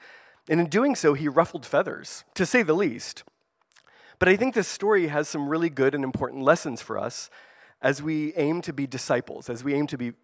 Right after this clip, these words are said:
followers of Jesus and following in what he did. What does it look like for us to follow Jesus in this way? How are we as disciples to know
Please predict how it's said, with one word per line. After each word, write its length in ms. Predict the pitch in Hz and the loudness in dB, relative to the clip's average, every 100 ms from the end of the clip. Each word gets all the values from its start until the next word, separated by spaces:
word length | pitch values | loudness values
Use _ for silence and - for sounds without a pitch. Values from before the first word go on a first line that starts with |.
| _ _ _ | _ _ _
followers 460 | - 160 180 156 131 | 6 8 8 6 2
of 100 | 110 | -4
Jesus 400 | - 104 120 - | -10 -14 -14 -10
and 100 | 131 | -8
following 400 | - 151 147 139 | 2 2 2 0
in 140 | 120 | -4
what 120 | 117 110 | -6 -8
he 100 | 110 | -8
did. 340 | - - - - - - - _ _ _ _ _ _ _ _ _ _ _ | -8 -8 -10 -20 -20 -20 -20 _ _ _ _ _ _ _ _ _ _ _
What 140 | 151 214 | 4 6
does 140 | 254 | 6
it 100 | 208 | 6
look 220 | 180 185 | 6 6
like 220 | 165 151 | 6 4
for 160 | - 160 | 4 2
us 140 | 147 | 2
to 80 | - | 0
follow 320 | - 147 131 | 0 2 2
Jesus 420 | 127 123 117 120 123 | -2 -6 -8 -8 -6
in 100 | 110 | -8
this 200 | 101 - | -10 -10
way? 240 | 60 - | -10 -8
How 340 | - 180 196 220 | -2 8 10 10
are 120 | 160 | 8
we 160 | 156 | 4
as 120 | 165 139 | 0 0
disciples 540 | 139 160 139 135 - | -4 -4 -2 -4 -8
to 140 | - 131 | -12 -8
know 580 | 123 143 143 131 131 | -2 2 2 0 -6